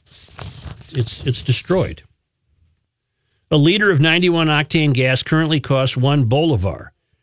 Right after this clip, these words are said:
while ninety-five octane gas costs six bolivars. By contrast, a single egg in Venezuela's hyperinflation-ravaged economy,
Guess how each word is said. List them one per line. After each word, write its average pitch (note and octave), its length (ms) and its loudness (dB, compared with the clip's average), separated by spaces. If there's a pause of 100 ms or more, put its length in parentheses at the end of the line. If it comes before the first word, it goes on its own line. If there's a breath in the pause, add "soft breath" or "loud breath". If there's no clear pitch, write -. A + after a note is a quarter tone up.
(180)
while A#2 180 0
ninety-five C3 580 2
octane A#2 500 0
gas G#2+ 260 0
costs B2+ 300 -2
six G#3+ 200 -4
bolivars. E2+ 680 -4 (500)
By C3 120 0
contrast, D#3 640 0
a C3+ 100 0
single F#3 480 0
egg D#3 320 2
in A#2+ 140 2
Venezuela's C3+ 600 0
hyperinflation-ravaged B2 1200 0
economy, A#2+ 560 0